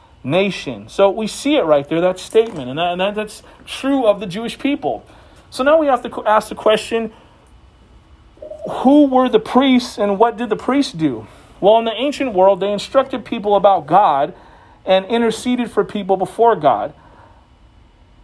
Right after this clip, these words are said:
But now, if the entire nation of Israel was called to be a kingdom of priests,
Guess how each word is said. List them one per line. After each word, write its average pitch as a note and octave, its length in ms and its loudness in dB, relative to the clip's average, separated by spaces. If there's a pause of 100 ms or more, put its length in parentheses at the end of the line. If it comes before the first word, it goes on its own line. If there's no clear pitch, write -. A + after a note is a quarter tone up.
But G#3 140 0
now, B3 340 4
if G#3+ 180 0
the A#3 300 -8
entire C#4+ 600 0
nation A3+ 640 -4
of F3+ 240 0
Israel G#3 420 -2
was E3+ 160 -4
called A#3+ 400 2
to A3+ 100 -14
be G#3+ 400 -10
a F#3 60 -2
kingdom A3+ 400 -6
of F3+ 140 -4
priests, A3+ 540 -8